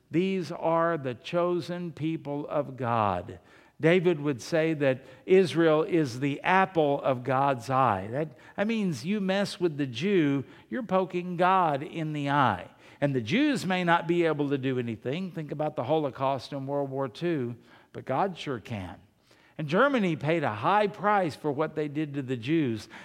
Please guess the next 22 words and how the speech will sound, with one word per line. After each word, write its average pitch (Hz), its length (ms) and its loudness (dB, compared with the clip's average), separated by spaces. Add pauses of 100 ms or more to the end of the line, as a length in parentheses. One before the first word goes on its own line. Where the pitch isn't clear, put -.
And 202 160 2
you 220 100 0
can 196 180 0
find 233 400 2
throughout 214 360 4
history, 151 680 -2
anybody 202 760 2
that 165 240 0
messes 196 580 -2
with 175 340 0
Israel, 147 680 2
anybody 202 640 0
that 170 240 0
messes 175 460 -2
with 156 220 -4
the 151 100 -4
Jew, 120 540 -2 (460)
they 143 160 2
pay 139 320 0
a 110 240 0 (140)
high 139 240 0
price. 110 600 -2